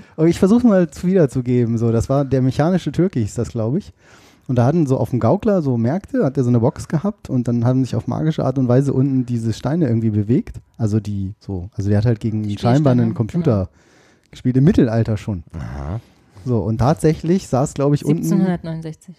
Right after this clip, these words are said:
Speaker 1: Okay,
Speaker 2: Also.
Speaker 1: nah dran,
Speaker 2: Ja.
Speaker 1: Mittelalter.
Speaker 2: <laughs>
Speaker 3: Ich
Speaker 1: Äh,
Speaker 3: sehe schon, ihr seid bestens
Speaker 1: geil,
Speaker 3: vorbereitet.
Speaker 1: geil.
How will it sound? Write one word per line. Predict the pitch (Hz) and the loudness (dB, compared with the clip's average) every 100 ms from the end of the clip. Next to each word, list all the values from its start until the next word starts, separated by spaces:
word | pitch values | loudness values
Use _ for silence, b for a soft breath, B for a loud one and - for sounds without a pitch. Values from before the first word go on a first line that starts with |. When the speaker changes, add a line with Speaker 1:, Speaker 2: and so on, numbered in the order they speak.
| _ _ _ - | _ _ _ -8
Speaker 1:
Okay, | 127 - 202 | -4 -2 -4
Speaker 2:
Also. | 175 165 143 | -6 -8 0
Speaker 1:
nah | 135 | 2
dran, | 139 131 127 | 2 2 2
Speaker 2:
Ja. | |
Speaker 1:
Mittelalter. | 127 131 123 110 113 139 - | 2 2 0 0 -2 -4 -8
Speaker 2:
<laughs> | 185 - 196 - | -14 -12 -14 -4
Speaker 3:
Ich | 147 | 0
Speaker 1:
Äh, | 139 135 127 | 2 4 2
Speaker 3:
sehe | 123 | -2
schon, | 131 120 | -4 -6
ihr | 104 | -6
seid | 98 98 | -8 -10
bestens | 110 110 - 127 | -12 -12 -14 -12
Speaker 1:
geil, | |
Speaker 3:
vorbereitet. | - 180 147 196 123 127 - | -6 -4 -2 0 0 0 2
Speaker 1:
geil. | 143 294 127 | 4 4 2